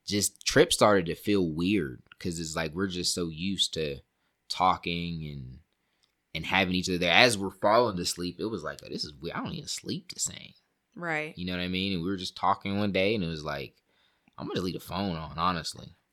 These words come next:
Speaker 1: Like, what's the point? Throw it on the charger and there's been, and there's times, like, someone might, like,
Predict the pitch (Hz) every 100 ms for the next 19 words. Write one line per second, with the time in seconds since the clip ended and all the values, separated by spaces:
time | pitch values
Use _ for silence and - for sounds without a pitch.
0 | _ _ _ _ - - 92 95 - -
1 | 95 87 - _ _ _ _ _ _ _
2 | 92 90 90 87 82 92 95 95 95 80
3 | 69 78 _ _ _ _ _ _ _ _
4 | _ _ - 120 214 139 - 120 143 156
5 | - 107 107 98 87 - 90 87 82 80
6 | 73 71 -